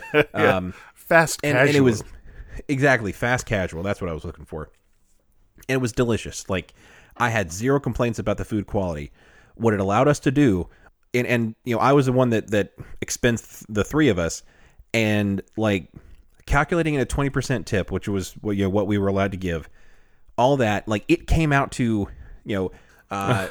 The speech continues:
Speaker 1: <laughs>
Speaker 2: it was, like, a hundred and four seventy-five with tax, tip, and everything. That is twenty-five cents short <laughs> of, of
Speaker 1: Of
Speaker 2: our
Speaker 1: your
Speaker 2: maximum.
Speaker 1: Yeah, of the
Speaker 2: So
Speaker 1: per diem of all of us combined.
Speaker 2: Right,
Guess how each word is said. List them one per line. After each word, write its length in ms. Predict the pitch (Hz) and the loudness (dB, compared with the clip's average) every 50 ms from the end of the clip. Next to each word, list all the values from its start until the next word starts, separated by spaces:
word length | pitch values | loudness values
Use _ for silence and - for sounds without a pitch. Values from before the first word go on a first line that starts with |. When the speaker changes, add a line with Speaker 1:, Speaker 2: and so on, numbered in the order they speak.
| - | 0
Speaker 1:
<laughs> 200 | 175 160 98 - - | 2 2 2 2 4
Speaker 2:
it 80 | 165 151 | 4 4
was, 100 | 143 143 | 4 4
like, 80 | 147 - | 2 0
a 40 | - | 0
hundred 400 | - - 160 160 170 180 175 175 | 0 2 2 4 6 4 4 4
and 160 | 156 139 131 | 4 0 -2
four 720 | - - - 143 139 139 135 131 131 127 123 123 120 - - - - - - - - _ - | -2 0 2 4 4 6 6 6 6 6 4 4 2 -2 -10 -20 -20 -20 -20 -20 -20 _ -12
seventy-five 1080 | - - - - 127 123 113 113 113 107 90 - 107 98 87 80 67 60 53 - - - - - - _ _ _ _ _ - | -8 -6 0 2 2 2 2 2 -2 -4 -4 -2 -2 0 0 -2 -4 -8 -12 -14 -18 -20 -20 -20 -20 _ _ _ _ _ -8
with 360 | - 110 110 101 - - - - - | -2 0 0 0 0 -4 -14 -12 -8
tax, 640 | - - 131 131 131 127 - - - - - - - _ - | -4 -2 0 2 0 0 -2 -8 -14 -14 -16 -18 -20 _ -12
tip, 340 | - - 113 98 - - - - - - _ _ _ - - | -4 -2 -2 -2 -2 -4 -8 -18 -18 -20 _ _ _ -6 -4
and 100 | 98 98 | -2 -2
everything. 480 | 92 82 85 78 - 80 67 67 78 - _ _ _ - - - - - | -2 -2 -4 -8 -8 -10 -12 -12 -14 -20 _ _ _ -20 -20 -20 -14 -6
That 220 | 120 139 151 151 | -2 0 0 0
is 140 | 123 107 - | 0 -2 -4
twenty-five 840 | - - - 175 175 190 190 190 - - - 165 147 147 147 139 - | -6 -4 -2 -2 0 0 0 0 -2 0 0 0 0 0 -2 -2 -4
cents 540 | - - 147 127 113 104 - - - - _ _ _ _ | -2 0 0 2 2 0 -2 -6 -12 -14 _ _ _ _
short 640 | - - - - - 160 139 110 87 76 - - - - - | -18 -14 -10 -4 0 2 4 4 2 0 -2 -10 -18 -20 -20
<laughs> 100 | _ - | _ -2
of, 360 | - 120 117 - - - - 165 160 - - - - | 0 2 2 2 0 2 2 2 2 2 0 0 2
of 440 | - 262 - - - 180 170 - - - | 2 2 2 -2 -18 -20 -20 -16 -14 -4
Speaker 1:
Of 200 | - 123 151 147 | 2 4 6 6
Speaker 2:
our 180 | 139 139 139 135 | 8 6 6 6
Speaker 1:
your 100 | 139 131 | 4 4
Speaker 2:
maximum. 520 | 127 123 127 123 - - 113 92 87 135 | 4 2 0 0 0 -2 -2 0 2 4
Speaker 1:
Yeah, 240 | 131 120 110 101 - - | 6 6 6 6 4 2
of 140 | 120 120 | 0 2
the 80 | 120 123 | 0 2
Speaker 2:
So 120 | - 151 135 123 | 4 6 6 6
Speaker 1:
per 60 | 127 | 6
diem 180 | 131 127 127 - | 4 4 2 2
of 180 | - 120 127 117 | 2 2 2 4
all 260 | 101 117 120 120 123 | 4 6 6 6 4
of 80 | 117 117 | 4 2
us 140 | 117 110 | 0 -2
combined. 600 | - 127 123 117 113 107 104 98 92 90 95 95 - _ _ _ - - _ _ - | -2 -4 -2 0 2 2 2 2 0 -4 -6 -10 -12 _ _ _ -20 -20 _ _ -10
Speaker 2:
Right, 420 | - 117 127 143 131 110 101 - | -4 0 2 2 2 2 -2 -4